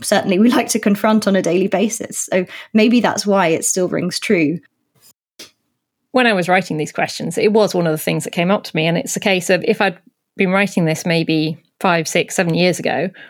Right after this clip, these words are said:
Speaker 2: I wouldn't even batted an eyelid at that idea of, you know, "Oh, in our modern world where we don't have to worry about things." But even as I was writing it, I was thinking about people on food banks. I was thinking about the pensioners who can't afford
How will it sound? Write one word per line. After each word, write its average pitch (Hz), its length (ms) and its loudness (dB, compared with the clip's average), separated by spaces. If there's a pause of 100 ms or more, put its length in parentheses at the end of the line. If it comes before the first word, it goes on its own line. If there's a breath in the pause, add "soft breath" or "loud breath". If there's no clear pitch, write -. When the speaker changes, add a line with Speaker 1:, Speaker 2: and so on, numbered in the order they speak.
(140)
Speaker 2:
I 202 40 2
wouldn't 196 200 2
even 170 200 -2
batted 165 260 -4
an 190 60 0
eyelid 202 280 2
at - 120 -4
that - 120 -4
idea 165 300 -2
of, 160 100 -6
you 196 60 -2
know, 165 160 0
"Oh, 214 180 4
in 170 120 2
our 170 100 0
modern 175 320 0
world 170 300 2
where 165 100 -2
we 170 60 -2
don't 170 160 0
have 165 120 -6
to 160 80 -6
worry 185 200 2
about - 240 -4
things." 143 340 -6 (400 loud breath)
But 208 80 2
even 247 240 4
as 202 100 2
I 190 80 2
was 175 120 0
writing 214 320 0
it, - 100 -4
I 165 60 -2
was 165 160 -2
thinking 175 320 -2
about 160 260 -2
people 165 300 -2
on 160 80 -2
food 196 320 -2
banks. 156 320 -4
I 165 100 0
was 160 140 -2
thinking 165 200 -2
about - 120 -2
the 170 80 -8
pensioners 170 500 -2
who 170 140 -8
can't 165 320 -4
afford 160 500 0